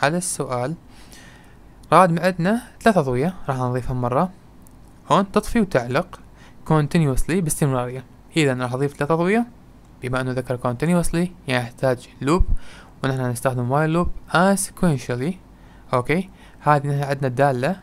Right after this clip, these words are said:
اسمها sequential. أوكي. At adjustable rate.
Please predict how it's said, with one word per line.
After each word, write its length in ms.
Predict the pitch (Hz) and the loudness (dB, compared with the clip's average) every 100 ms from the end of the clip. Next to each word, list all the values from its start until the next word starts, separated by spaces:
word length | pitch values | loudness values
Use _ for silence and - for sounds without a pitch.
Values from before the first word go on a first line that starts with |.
| - - | -12 -12
اسمها 180 | - 123 | -8 -8
sequential. 600 | - - 131 120 147 214 - - | -8 -6 -6 -4 -4 -4 -8 -10
أوكي. 260 | 127 202 - - - - - - 147 | -4 -2 -4 -12 -20 -20 -20 -6 0
At 180 | 180 | 0
adjustable 680 | 185 127 127 139 151 147 123 | 0 -4 -4 -4 -2 -2 -4
rate. 200 | 127 - | -8 -16